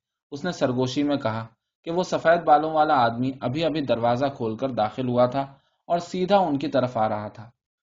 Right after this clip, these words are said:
"میں بیٹھ سکتا ہوں؟ بس آپ کے چند منٹ لوں گا۔" "ضرور، ضرور۔" اس نے یہ کہتے کہتے عرفان کی طرف دیکھا، جس کے تیور بتا رہے تھے کہ اسے یہ مداخلت پسند نہیں آئی ہے۔ "کیا خیال ہے آپ کا؟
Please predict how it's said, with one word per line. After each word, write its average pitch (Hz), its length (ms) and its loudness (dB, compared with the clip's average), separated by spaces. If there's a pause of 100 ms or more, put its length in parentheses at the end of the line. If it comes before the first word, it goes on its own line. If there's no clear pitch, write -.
(160)
"میں 143 120 0
بیٹھ 127 280 6
سکتا 147 300 0
ہوں؟ 165 140 -2 (520)
بس 165 160 0
آپ 165 200 2
کے 175 80 -8
چند 165 260 0
منٹ 143 280 -2
لوں 113 180 -4
گا۔" 107 160 -12 (480)
"ضرور، 147 360 2
ضرور۔" 143 300 2 (200)
اس 143 200 -8
نے 180 140 -2
یہ 180 120 -2
کہتے 143 340 -2
کہتے 135 340 -2
عرفان 123 360 -2
کی 131 80 -6
طرف 123 300 -4
دیکھا، 127 380 -4 (320)
جس 170 160 -10
کے 202 100 0
تیور 185 340 -2
بتا 156 360 2
رہے 156 180 2
تھے 175 180 -6
کہ 170 80 -12
اسے 151 300 -4
یہ 160 60 -2
مداخلت 135 640 -2
پسند 120 280 -4
نہیں 110 240 -6
آئی 104 200 -6
ہے۔ 107 80 -16 (680)
"کیا 156 120 0
خیال 120 380 2
ہے 113 60 -2
آپ 107 240 -2
کا؟ 123 200 -14